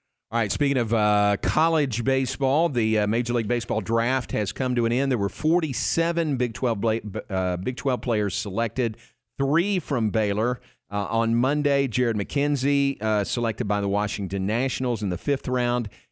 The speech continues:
Yesterday, two more, Kyle Nevin to the Los Angeles Dodgers in the eleventh round,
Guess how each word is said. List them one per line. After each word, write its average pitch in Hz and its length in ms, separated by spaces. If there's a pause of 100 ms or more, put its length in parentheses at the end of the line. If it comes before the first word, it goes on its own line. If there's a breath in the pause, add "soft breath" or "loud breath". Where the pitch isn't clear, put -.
Yesterday, 131 540
two 139 240
more, 135 320
Kyle 107 340
Nevin 143 580
to - 100
the 101 80
Los 95 260
Angeles 104 480
Dodgers 170 720
in 135 220
the 127 80
eleventh 120 420
round, 117 400